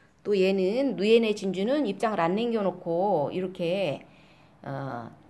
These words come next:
싹둑 잘랐잖아요. 그래서 요 입장 나오는 게 시간이 굉장히 올-, 오래 걸렸는데 나오긴 이렇게 쬐끄맣게 나오고 있다는 거 보여드리고,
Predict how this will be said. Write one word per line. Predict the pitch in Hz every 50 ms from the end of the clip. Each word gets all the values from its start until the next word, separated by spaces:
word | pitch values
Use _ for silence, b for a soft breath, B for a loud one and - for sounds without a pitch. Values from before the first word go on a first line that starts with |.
| - -
싹둑 | - - 339 349 - - - -
잘랐잖아요. | - - 311 320 311 285 285 - 233 208 185 175 165 160 190 214 185 147 139 147 147 -
그래서 | - 180 180 180 180 240 254 285 294 285 226
요 | 185 175 175 170
입장 | 170 180 170 - 185 175 170
나오는 | 160 151 170 170 170 170 165
게 | 160 190
시간이 | 190 - - 233 220 202 185
굉장히 | 190 175 147 151 165 196 185 165
올-, | 160 180 180 180 180 175 180 -
오래 | - 180 185 202 196
걸렸는데 | - 175 170 175 180 170 165 165 165 175 220 254 233
나오긴 | 160 156 156 175 175 170 165 156
이렇게 | 151 151 151 -
쬐끄맣게 | - - - - - 208 185 185 - 165
나오고 | 143 139 143 156 147 156
있다는 | 151 151 - 175 160 160 151 147
거 | 147 156 170 208 262 - B B B B B B B B B B B B - - -
보여드리고, | - 170 180 175 180 185 170 175 170 170 208 254 294 311 320